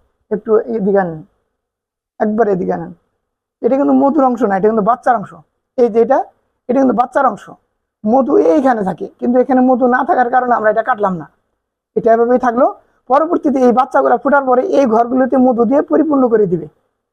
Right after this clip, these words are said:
এখন কিন্তু মধু গ্রাম ছুটে গেছে। তো যাই হোক, এভাবে আমরা অক্ষত রেখে দিলাম চাকটা, খুব দ্রুত বংশ বৃদ্ধি করবে এবং মধু করবে।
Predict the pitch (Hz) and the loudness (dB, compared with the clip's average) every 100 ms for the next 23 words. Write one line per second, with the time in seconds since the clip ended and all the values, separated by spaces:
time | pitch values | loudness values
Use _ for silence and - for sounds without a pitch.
0 | _ _ _ _ _ _ _ _ 196 240 | _ _ _ _ _ _ _ _ -4 0
1 | 262 269 262 247 196 196 208 220 254 - | 2 2 2 0 0 2 2 0 -2 -2
2 | 254 190 156 - _ _ _ _ _ _ | -2 -2 -4 -16 _ _ _ _ _ _
3 | - 202 254 359 403 226 240 233 214 208 | -2 2 2 0 0 0 0 0 0 0
4 | 196 - _ - 247 226 220 220 202 214 | -2 -10 _ -6 -2 0 2 2 0 -2
5 | 208 226 262 330 - _ _ _ 277 190 | 0 -2 0 -2 -4 _ _ _ -2 0
6 | 311 359 330 440 - 226 262 226 220 202 | 0 2 0 -2 -4 -2 0 0 0 0
7 | 240 262 302 220 214 208 202 180 160 | 0 2 2 0 0 2 0 -2 -6